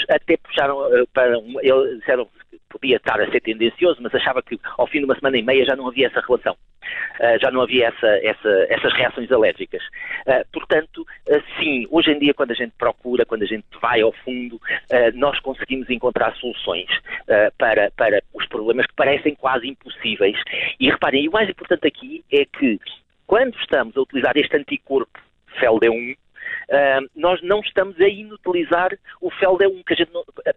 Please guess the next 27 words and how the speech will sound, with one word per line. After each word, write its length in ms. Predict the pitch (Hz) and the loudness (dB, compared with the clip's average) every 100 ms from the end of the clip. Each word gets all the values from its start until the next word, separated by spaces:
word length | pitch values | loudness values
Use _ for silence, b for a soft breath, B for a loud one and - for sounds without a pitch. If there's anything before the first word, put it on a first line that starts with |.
| _ | _
pode 220 | - 165 156 | 0 2 2
às 120 | 151 | 0
vezes 220 | 160 165 | 0 2
ter 140 | - 156 | 2 0
uma 140 | 165 - | 0 -4
função, 500 | - 151 - 143 143 135 B B B | -6 -8 -2 -2 -2 -12 B B B
algo 480 | 127 151 139 143 165 | 2 2 0 -6 -8
útil 220 | - 190 | -2 -2
para 180 | - 170 | 2 0
o 40 | |
próprio 560 | - 180 180 - - 190 | 2 -2 -2 -4 -4 0
gato, 360 | 170 - - - _ _ - | -2 -2 -12 -20 _ _ -16
ok? 240 | - 175 - B B B B | -4 -2 -2 B B B B
Aqui 360 | 285 - - 285 | 0 0 -2 -4
o 60 | |
que 80 | - | -2
está 160 | - 147 | -2 -2
a 40 | |
fazer 280 | 165 147 214 | 0 4 4
é 100 | 202 | 4
que 300 | - 202 131 B B | 0 -2 -2 B B
na 280 | 147 208 262 - - | -8 0 0 0 0
pele, 320 | 160 214 190 | 2 2 0
no 140 | 151 165 | -10 -10
pelo, 400 | - 170 196 180 | 0 2 2 0
cá 140 | 127 - | -6 -4
fora, 340 | 139 151 202 | 0 2 2